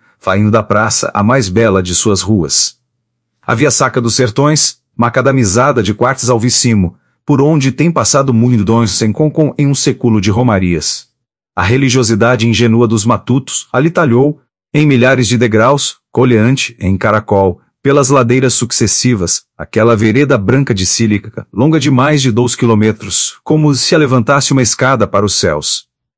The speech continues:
Esta ilusão é empolgante ao longe. Vêm-se as capelinhas alvas, que apontilham a espaços, subindo a principio em rampa fortíssima, derivando, depois, tornejantes, a feição dos pendores alteando-se sempre,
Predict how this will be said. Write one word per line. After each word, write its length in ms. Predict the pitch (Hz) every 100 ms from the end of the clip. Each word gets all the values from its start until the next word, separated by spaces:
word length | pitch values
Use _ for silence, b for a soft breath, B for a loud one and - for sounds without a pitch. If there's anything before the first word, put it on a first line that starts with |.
| _ _ _ _ -
Esta 320 | - 104 -
ilusão 580 | 120 139 120 104 127 135
é 80 | 117
empolgante 560 | 127 131 95 110 110 113
ao 80 |
longe. 460 | 98 92 87 - 78 _ _ _ _ _
Vêm-se 300 | 113 139 147
as 100 | 139
capelinhas 560 | - 131 120 123 131 113
alvas, 520 | 107 101 87 - - -
que 80 | -
apontilham 480 | - 120 123 120 123
a 60 |
espaços, 720 | 120 - 123 135 - - - - _ _ _ _ _
subindo 380 | - 131 139 156
a 40 | 143
principio 520 | 135 - 113 156 156
em 100 | 131
rampa 280 | 113 139 127
fortíssima, 840 | - 110 113 101 127 131 90 - -
derivando, 640 | 113 101 101 123 110 90
depois, 480 | - 92 87 78 -
tornejantes, 920 | 101 95 101 92 123 147 135 - - b b
a 80 | 151
feição 420 | - 135 - 147
dos 160 | 139 120
pendores 600 | 151 127 107 120 143 -
alteando-se 680 | 120 120 123 117 117 113 107
sempre, 560 | - 131 127 - -